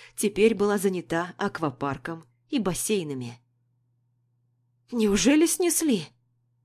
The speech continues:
пробормотала Мира. «Здесь никогда не существовало мрака, потому что его основала я – а меня в этой ветви времени не было». «Никак не привыкну к этому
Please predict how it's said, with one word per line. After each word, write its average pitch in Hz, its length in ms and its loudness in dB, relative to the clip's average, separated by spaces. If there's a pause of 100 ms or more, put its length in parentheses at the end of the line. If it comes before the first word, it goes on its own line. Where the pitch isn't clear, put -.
(160)
пробормотала 165 640 -2
Мира. 160 500 -6 (1600)
«Здесь 202 500 0
никогда 202 560 0
не 180 120 -4
существовало 175 720 -4
мрака, 156 440 -6 (1000)
потому 190 260 0
что - 160 0
его 180 240 4
основала 175 480 -2
я – 180 320 -2 (540)
а 240 160 2
меня 196 400 2
в 160 60 2
этой 190 220 6
ветви 190 360 4
времени 160 460 -2
не 156 220 -2
было». 151 340 -8 (1300)
«Никак 254 460 2
не 240 100 6
привыкну 240 480 4
к - 60 -4
этому 190 380 -2